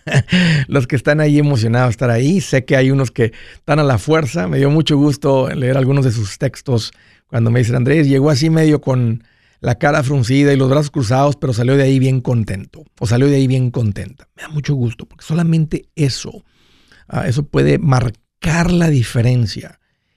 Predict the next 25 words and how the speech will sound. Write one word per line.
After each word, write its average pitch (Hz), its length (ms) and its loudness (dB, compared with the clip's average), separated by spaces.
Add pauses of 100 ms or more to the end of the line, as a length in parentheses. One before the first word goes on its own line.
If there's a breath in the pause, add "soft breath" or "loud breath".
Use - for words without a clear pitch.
(120)
entre 120 340 0
estar 135 260 0
nomás 139 360 2
de 139 80 2
oidor, 131 520 0 (220)
de 120 140 -2
mirón, 131 460 0 (180)
y 151 100 -10
que 151 100 -4
las 120 140 -2
cosas 123 240 -6
cambien. 220 420 -6 (440)
A - 80 -6
mí 139 100 4
me 165 80 4
emociona 165 640 0
mucho 143 480 -2
la 117 100 2
idea 123 320 2
de 127 100 0
un 131 140 0
evento 127 380 0
en 117 140 0
vivo, 123 300 2 (400 loud breath)
porque, - 420 -6